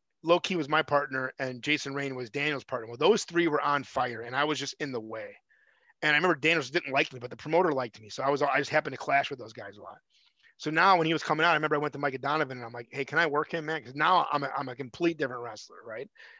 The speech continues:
And I wanted to prove it to him. So earlier that night, I said, uh,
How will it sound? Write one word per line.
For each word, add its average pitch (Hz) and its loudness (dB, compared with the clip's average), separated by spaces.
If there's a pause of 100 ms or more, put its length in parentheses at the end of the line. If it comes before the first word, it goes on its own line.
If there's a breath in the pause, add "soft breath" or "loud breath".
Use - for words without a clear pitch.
And 143 0
I 143 2
wanted 143 0
to - -10
prove 170 2
it 135 -4
to 117 -14
him. 107 -18 (340 loud breath)
So 170 -6
earlier 185 10
that 160 6
night, 170 4 (720)
I 143 2
said, 139 2
uh, 127 2